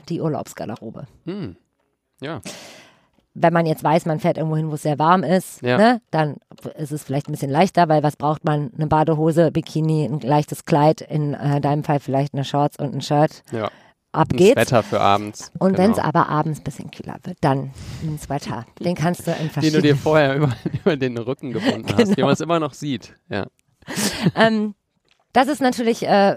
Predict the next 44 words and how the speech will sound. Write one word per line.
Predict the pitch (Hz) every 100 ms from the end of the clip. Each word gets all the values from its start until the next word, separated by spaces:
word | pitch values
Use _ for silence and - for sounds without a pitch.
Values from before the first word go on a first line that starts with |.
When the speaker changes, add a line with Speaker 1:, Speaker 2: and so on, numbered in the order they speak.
| -
Speaker 1:
w-, | 175 147 117 - - _ - 151 165
vielleicht | - - 196 175 -
in | 175 175
vielen | - 208 175
Garderoben | 175 170 175 185
schon | 175 165
vorhanden. | 165 196 160 196
Falls | 196 185
nicht, | 220 220
könnte | - 214 202
man | 180
sich | 180
das | 185 -
kaufen. | 180 185 180
Ich | -
möchte | 185 202
doch | 185 -
hier | 190
nur | 185
eine | 175
Brücke | 147 190 170
bauen | 165 170
zum | 147
ersten | 143 - 185
Thema, | - 196 147
über | 156 156
das | 156
wir | 151
sprechen. | 143 151 151 156 156 - - -
Speaker 2:
Das | 120 165
muss | 160
Speaker 1:
Ähm, |
Speaker 2:
man | 135 117
auch | 139
erstmal | 123 123 117
schaffen, | - 135 - 110
liebe | 104 104
Hörerinnen | 107 107 101 101
und | 101
Hörer, | 107 110 107
von | - 120 135
dem | 131
Bretagne-Urlaub | 117 110 - 113 131 107 117 113 113 123 - - _ _ _ _
zu | - 131 139 185